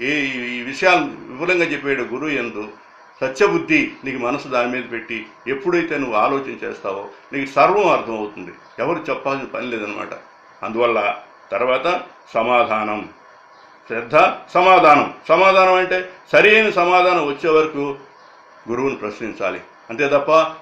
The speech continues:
గురువుని, గురువు గురించి మనం లోగడ చెప్పుకున్నాం, ప్రతి దాన్ని అడగకూడదు. ఎందుకని? నీకు సందేహం నివృత్తి కోసం కాదుగా ఈ ప్రపంచం గురించి, నీ ఆయన గురించి, మీరు పెళ్లి చేసుకున్నారా లేదా,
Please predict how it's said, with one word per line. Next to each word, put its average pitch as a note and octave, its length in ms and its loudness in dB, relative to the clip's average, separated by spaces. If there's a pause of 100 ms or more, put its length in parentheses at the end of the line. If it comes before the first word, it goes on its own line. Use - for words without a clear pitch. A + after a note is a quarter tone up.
(180)
గురువుని, D3+ 480 2
గురువు D#3 200 -4
గురించి D#3+ 200 -6
మనం C3+ 180 -6
లోగడ C3+ 220 0 (100)
చెప్పుకున్నాం, B2 440 -8 (720)
ప్రతి D3+ 380 0
దాన్ని F3 300 4
అడగకూడదు. C3+ 560 -2 (1040)
ఎందుకని? F3+ 580 0 (600)
నీకు C#3+ 400 0
సందేహం F#3 500 4
నివృత్తి G3 340 -4
కోసం F3+ 340 0
కాదుగా C#3+ 720 2
ఈ C3+ 60 -8
ప్రపంచం E3+ 580 0
గురించి, E3 440 -6 (200)
నీ D#3+ 180 -2
ఆయన D#3+ 500 4
గురించి, D#3 460 -4 (180)
మీరు D#3 180 -2
పెళ్లి C#3+ 260 -4
చేసుకున్నారా D3+ 580 2
లేదా, D3 580 2